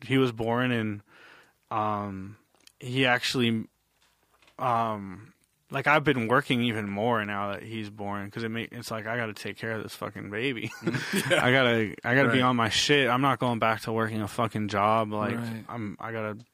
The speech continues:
Speaker 1: stay focused. And, um, he just, I never felt like true love until he was born. He loves me and
Speaker 2: Yeah.
Speaker 1: that shit's cool. And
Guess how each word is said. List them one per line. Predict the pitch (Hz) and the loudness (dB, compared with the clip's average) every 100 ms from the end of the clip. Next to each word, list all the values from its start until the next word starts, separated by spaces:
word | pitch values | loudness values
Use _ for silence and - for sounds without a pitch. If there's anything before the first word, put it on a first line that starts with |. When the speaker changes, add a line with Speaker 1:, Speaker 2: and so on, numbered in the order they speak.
| - - - - _ - | -20 -20 -20 -20 _ -4
Speaker 1:
stay | - - 139 | 0 4 4
focused. | - 135 143 135 120 - 120 | 6 4 6 4 2 0 0
And, | 110 110 104 104 - _ | 2 2 -2 -6 -12 _
um, | - 110 110 107 104 69 - | -4 -2 -2 -2 -6 -10 -8
he | - 131 | 0 4
just, | 143 135 - - | 4 2 -4 -6
I | 113 123 | -2 2
never | 120 117 117 | 2 4 2
felt | 104 127 117 110 110 | 4 4 4 4 2
like | 110 107 | 0 0
true | - 117 110 | -4 -2 0
love | 110 123 123 117 | 2 2 2 -2
until | 113 127 120 | -4 -2 -2
he | 117 | -2
was | 113 110 | -2 -4
born. | 104 104 104 107 104 | -6 -4 -2 -4 -6
He | 107 107 101 - | -8 -8 -10 -6
loves | 104 110 110 | -2 0 0
me | 113 113 113 113 | -2 -2 -2 -4
and | 101 113 | -4 -6
Speaker 2:
Yeah. | 113 113 107 113 - _ _ - - - | -6 -6 -8 -12 -18 _ _ -20 -16 -4
Speaker 1:
that | 107 117 | -2 0
shit's | 123 101 | 0 -2
cool. | - 120 117 113 113 | -2 0 2 2 0
And | 101 95 92 | -2 -4 -8